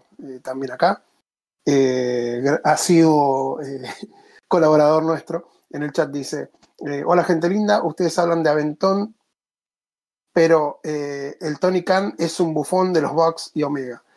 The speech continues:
Se deja dominar fácil. Hacen lo que quiere con él y Jack Perry lo dejó en la nada. Hangman Page,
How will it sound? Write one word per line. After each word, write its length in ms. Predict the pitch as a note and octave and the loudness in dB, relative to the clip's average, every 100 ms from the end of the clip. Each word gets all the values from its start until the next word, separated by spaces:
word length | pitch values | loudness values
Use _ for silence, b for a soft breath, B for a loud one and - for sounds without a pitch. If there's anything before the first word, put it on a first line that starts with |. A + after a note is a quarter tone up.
| _ | _
Se 140 | - D#3+ | 0 4
deja 240 | G3 E3 | 4 4
dominar 380 | D#3 D3+ D3+ C#3+ | 2 2 -2 -2
fácil. 420 | D#3 C3 - A#2+ _ _ _ _ | -4 -6 -10 -18 _ _ _ _
Hacen 320 | E3 E3+ F3 | -4 -2 0
lo 100 | D3+ | -2
que 140 | D3 D3 | -4 -2
quiere 240 | F#3+ F3 | 0 0
con 160 | D#3+ D#3+ | 0 0
él 260 | F#3+ A3 _ _ _ _ - | -2 -4 _ _ _ _ -8
y 80 | E3+ | 0
Jack 220 | F3+ F3 | 0 2
Perry 440 | F3 E3+ F3+ F#3+ - | 2 4 2 0 -4
lo 320 | D3+ D#3 D3 | -2 0 0
dejó 360 | C#3 - D3+ D3 | -4 -2 -2 0
en 80 | |
la 100 | C#3 | -2
nada. 400 | C3+ A#2+ A#2 - _ _ _ _ - | -6 -8 -14 -18 _ _ _ _ -2
Hangman 380 | F3 F3 E3 D#3+ | 2 4 2 2
Page, 340 | F#3+ G#3 | 0 0